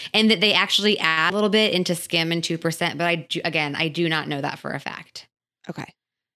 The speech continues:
Speaker 1: So, yeah, good question. Um, but yeah, they call it vitamin D whole milk. It's very confusing.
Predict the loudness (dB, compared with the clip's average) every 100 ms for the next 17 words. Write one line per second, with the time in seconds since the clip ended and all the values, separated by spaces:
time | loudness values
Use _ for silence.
0 | _ -4 0 4 4 4 2 -2 -4 -6
1 | -6 -8 -8 -10 -14 _ _ _ -6 -2
2 | 0 0 0 0 0 0 0 0 0 0
3 | 0 0 0 0 -2 -4 -6 -8 -4 -2
4 | -2 -4 -6 -6 -8 -8 -14